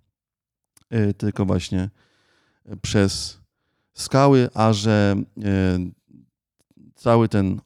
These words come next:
obieg jest zamknięty, to nie ma też, e, niebezpieczeństwa, e, skażenia środowiska. E, stąd też ta nazwa właśnie dry rock, czyli sucha skała, bo tutaj s-, suche skały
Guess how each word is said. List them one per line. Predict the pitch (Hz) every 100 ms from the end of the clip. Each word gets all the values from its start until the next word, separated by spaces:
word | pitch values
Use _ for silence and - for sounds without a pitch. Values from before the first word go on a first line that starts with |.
| _
obieg | 135 127 120
jest | 107 95
zamknięty, | 98 95 147 139 135 127 123 - - 92 98 104
to |
nie | 110 107
ma | 104
też, | 101 95 -
e, | - - -
niebezpieczeństwa, | - 104 107 101 101 101 - 101 - 101 95 - _ _ _ _ _ _ -
e, | 90
skażenia | - 101 101
środowiska. | 92 107 117 147 - 117 117 _ _ _ _ 98
E, | 104
stąd | 104 - 117 -
też | 104
ta | 104
nazwa | 104 98 92
właśnie | 92 - 90 -
dry | 107 101
rock, | 98 104 -
czyli | - 95 92 107 _ _ _ _
sucha | - - - 110
skała, | 98 - 117 113
bo | 95
tutaj | - - 147 -
s-, | - - 82
suche | - - - 120
skały | - 113 104 101